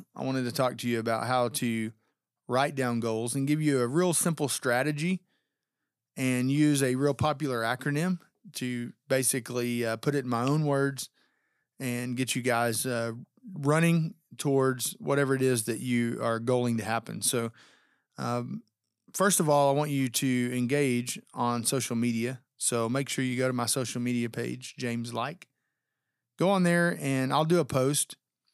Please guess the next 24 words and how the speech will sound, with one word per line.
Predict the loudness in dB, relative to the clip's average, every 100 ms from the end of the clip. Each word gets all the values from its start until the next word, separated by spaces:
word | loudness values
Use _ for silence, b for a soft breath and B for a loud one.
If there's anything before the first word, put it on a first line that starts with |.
| b b b b -8
uh, | -6 -4
today | -4 0 2 2 2
that | 0 -2
will | -2 -2 -2
talk | 0 -2 0
about | -2 -2 -2 -4 _ _ _ _ -6
the, | -2 -2 -4 -8 -10
the | -8
goals | -2 0 0 0
and | -2
what | -2
the | -4
goals | -2 0 2
are | 0 0
we | 0
have | -2 -2
for | -4
the | -4
year. | -2 -2
And | 0
I |
want | -2 0
you | 0
to | 0 -2